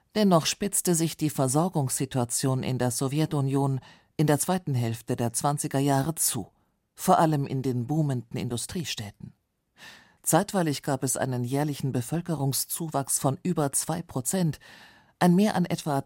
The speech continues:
drei Millionen Menschen jährlich, die versorgt werden mussten. Neunzehnhundertachtundzwanzig kam es zur sogenannten Getreidekrise.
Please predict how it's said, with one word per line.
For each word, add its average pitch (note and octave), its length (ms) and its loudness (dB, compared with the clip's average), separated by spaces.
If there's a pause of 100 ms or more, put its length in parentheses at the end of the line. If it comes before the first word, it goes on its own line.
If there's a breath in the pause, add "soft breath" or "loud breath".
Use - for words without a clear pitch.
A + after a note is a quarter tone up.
drei C#3+ 220 -2
Millionen E3 460 2
Menschen D3 380 0
jährlich, C3 480 0
die A#2+ 100 -2
versorgt C#3+ 520 0
werden G#2 220 -6
mussten. - 460 -8 (1400 loud breath)
Neunzehnhundertachtundzwanzig E3+ 1600 2
kam D#3 200 -2
es D3+ 160 -2
zur E3 160 0
sogenannten C#3+ 800 0
Getreidekrise. - 920 -4